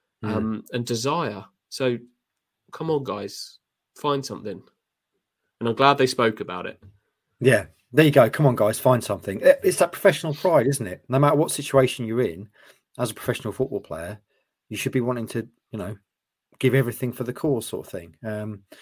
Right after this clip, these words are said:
Speaker 1: uh, and I think there are a few things that irritate fans more than hollow words. And we've had a lot of
Speaker 2: Mm.
Speaker 1: those at Ipswich Town over the years.
Speaker 2: Yeah.
Speaker 1: Um, players saying, "We'll give everything," and then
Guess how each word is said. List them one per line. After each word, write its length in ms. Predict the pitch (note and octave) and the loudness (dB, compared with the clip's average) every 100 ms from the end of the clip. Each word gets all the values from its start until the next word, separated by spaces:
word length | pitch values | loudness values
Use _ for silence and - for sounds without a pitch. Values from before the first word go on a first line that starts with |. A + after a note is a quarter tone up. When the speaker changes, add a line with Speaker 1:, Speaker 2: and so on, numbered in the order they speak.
| - - - | -20 -12 -6
Speaker 1:
uh, 120 | C#3 | -2
and 80 | C#3 | 0
I 40 | C3+ | 0
think 180 | E3 | 0
there 80 | C3+ | 0
are 20 | |
a 20 | B2+ | 0
few 220 | D#3 C#3+ | 0 2
things 380 | C#3+ B2+ A2 - | 2 0 -2 -6
that 160 | C3 | -2
irritate 440 | C#3 B2+ - A#2 A#2+ | 0 0 -2 -4 -4
fans 320 | A#2 A2 G#2 | -6 -6 -6
more 200 | A#2 A2 | -4 -4
than 140 | G2+ G2 | -6 -8
hollow 340 | - A2 G#2 | -4 -2 -2
words. 460 | G#2+ A2 E2+ E2 G2 | -4 -6 -6 -14 -14
And 80 | |
we've 100 | G2+ | -10
had 140 | A2+ G#2+ | -6 -4
a 40 | |
lot 200 | A2+ B2+ | -2 -2
of 60 | A#2 | -2
Speaker 2:
Mm. 120 | A2+ | -4
Speaker 1:
those 140 | A2+ A2 | -6 -8
at 60 | G#2 | -8
Ipswich 240 | - G2+ | -6 -10
Town 320 | - F#2 F#2 - _ _ _ _ - | -12 -14 -14 -18 _ _ _ _ -8
over 180 | A#2+ A2+ G2 | -2 -2 -2
the 80 | F#2+ | -6
years. 340 | F#2+ G#2+ - _ _ _ - | -6 -8 -10 _ _ _ -6
Speaker 2:
Yeah. 220 | A2+ G#2+ | -6 -4
Speaker 1:
Um, 380 | G#2+ G#2 G#2 G2 _ | -8 -10 -10 -16 _
players 320 | B2 A2 G2 | 0 0 -2
saying, 420 | - G#2 G2 G2 F#2 _ _ _ _ - | -2 -2 -4 -8 -16 _ _ _ _ -8
"We'll 160 | A2+ | -6
give 180 | G#2 A#2 | -2 0
everything," 540 | G#2+ G2 - F#2 F#2+ F#2+ _ _ _ _ - | 0 -4 -8 -10 -10 -14 _ _ _ _ -14
and 160 | G#2 G#2 | -10 -8
then 300 | G2+ G2+ | -8 -10